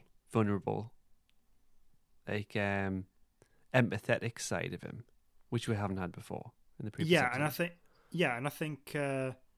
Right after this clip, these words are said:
Speaker 2: I think with the type of character that he is, <laughs> I think that's very much needed, 'cause I think,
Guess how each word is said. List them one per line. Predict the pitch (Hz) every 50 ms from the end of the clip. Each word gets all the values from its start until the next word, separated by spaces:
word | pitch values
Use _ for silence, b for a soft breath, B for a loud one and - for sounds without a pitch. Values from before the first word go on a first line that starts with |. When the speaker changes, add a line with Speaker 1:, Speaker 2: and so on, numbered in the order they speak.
| _ _ _ _ _ _ _ _ _ _ _ _ _ _ _ _ _ _ _ _ _ _ _ - _ _ _ -
Speaker 2:
I | 143 143
think | - 165 147 -
with | 147 139
the | 139
type | - - 143 135 139
of | 131
character | - - 139 135 127 - 135
that | 117 147 120
he | 127 123 123 131
is, | 120 104 -
<laughs> | -
I |
think | - - 127 120
that's | - 127 120 -
very | - - 131 110 127
much | 117 117 113 - -
needed, | 127 117 110 107 104 98 104
'cause | - 131 120
I | 147 135
think, | - - 147 139 B